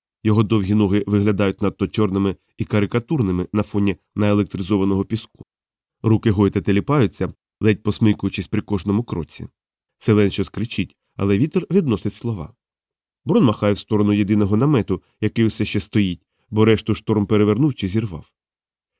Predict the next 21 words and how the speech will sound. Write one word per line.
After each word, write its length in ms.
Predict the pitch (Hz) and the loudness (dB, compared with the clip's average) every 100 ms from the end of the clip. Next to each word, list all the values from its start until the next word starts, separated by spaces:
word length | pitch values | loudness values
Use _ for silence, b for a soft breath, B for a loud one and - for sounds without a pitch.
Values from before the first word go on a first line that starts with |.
| _ | _
Вони 180 | 110 110 | 2 2
всі 280 | - 104 101 | 2 0 -2
скупчуються 640 | - 107 - 104 - 101 - | -2 -6 -2 -4 -2 -4 -2
у 80 | 110 | 2
наметі 360 | 107 107 - | 2 2 0
поета. 480 | 90 127 90 76 - - _ _ _ _ | -4 -4 -4 -6 -16 -20 _ _ _ _
Полковник 480 | - 113 110 98 101 | -2 0 2 0 0
Касат 360 | 110 - 104 90 | -4 -2 -2 -2
заходить 380 | 104 98 87 | -4 -4 -6
останнім, 460 | - - 151 151 151 - _ | -12 -6 -2 0 -2 -6 _
дбайливо 540 | 120 160 190 127 117 123 | -4 2 4 4 2 0
вносячи 480 | 127 107 - 95 104 | 0 0 -2 -8 -10
тіло. 380 | - 78 71 - _ _ _ _ _ | -10 -10 -10 -16 _ _ _ _ _
Незважаючи 580 | 107 98 110 110 104 - | -2 2 2 4 2 2
на 100 | 101 | 0
тріскотіння 600 | 98 104 - 107 101 101 | 0 -2 -2 -2 0 0
фібропластової 800 | 95 104 104 95 104 - 98 98 | 0 -2 -2 0 -4 -4 -2 -2
тканини 480 | - 101 101 98 95 - _ | 0 -2 0 0 -2 -6 _
і 100 | - | -2
розряди 400 | 107 110 104 101 | 0 2 0 -2
блискавок, 520 | 95 120 160 95 90 | 0 0 0 -4 -6